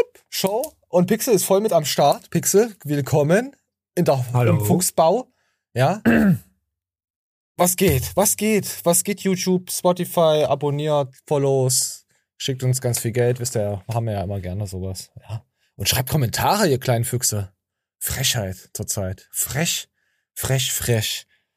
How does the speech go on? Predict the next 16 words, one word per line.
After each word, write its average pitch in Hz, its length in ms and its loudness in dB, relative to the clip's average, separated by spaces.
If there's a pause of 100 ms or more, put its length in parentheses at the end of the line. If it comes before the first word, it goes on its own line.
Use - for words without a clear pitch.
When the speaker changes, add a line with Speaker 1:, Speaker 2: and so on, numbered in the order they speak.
(140)
Speaker 1:
Pixel, 220 240 4
hast 202 140 2
du - 20 2
irgendwas 214 320 4
zu 208 80 2
erzählen, 214 520 4
was 180 160 0
die 180 60 -4
Leute 190 240 4
nicht 185 180 -2
interessiert? 202 560 -2 (1040)
Speaker 2:
Ja, 156 500 2
aktuell 156 400 2
sind's 160 260 4
zwanzig 131 440 2
Grad. 175 460 0